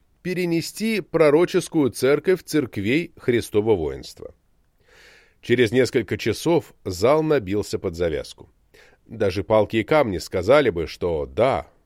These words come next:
в деле сборищ никто и никогда, Толукути, ни одна партия или политик, Толукути, ни один центр власти, Толукути, ни один музыкант, Толукути, ни один праздник, Толукути,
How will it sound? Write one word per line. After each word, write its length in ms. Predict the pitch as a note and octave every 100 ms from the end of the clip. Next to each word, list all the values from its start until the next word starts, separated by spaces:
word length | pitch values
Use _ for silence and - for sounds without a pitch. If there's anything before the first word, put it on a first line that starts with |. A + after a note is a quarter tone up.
| _ _
в 220 | D2 D#2+
деле 400 | D#2 A#2 C3+ C3
сборищ 560 | F2+ D#2+ A2 C#3+ D3 D#3+
никто 340 | C3+ - G2+
и 60 | G2+
никогда, 600 | A2+ C3 B2 C3+ G#3+ E3
Толукути, 560 | A2 G#2+ G#2 C#3+ - D2+
ни 160 | E2+
одна 360 | B2+ F#2 B2 C#3
партия 520 | - D#3 F#3 - C#3
или 100 | G#2
политик, 720 | - F2+ G#2 A3 G3+ - -
Толукути, 560 | B2+ C3+ A#2 C3 F#2+ G#2+
ни 140 | B2+
один 340 | C3+ C3+ F#3
центр 380 | C3 F3 D#3 G#2+
власти, 720 | D#2+ D#2+ D3 B3+ B3+ - C3 - - -
Толукути, 560 | G3 G3 F#3+ E3+ A2 C3
ни 80 |
один 260 | D#3 D#3 G3+
музыкант, 800 | F#3+ D3 D3 - F#3+ A3+ D3 -
Толукути, 520 | E3+ G3 F3+ A3+ D#3+
ни 100 | D#3
один 260 | D#3+ F3+ B2
праздник, 720 | - A2 A3 G#3 C#3 G#2+ - - - -
Толукути, 680 | - G#2+ A2+ E3 F3 - D3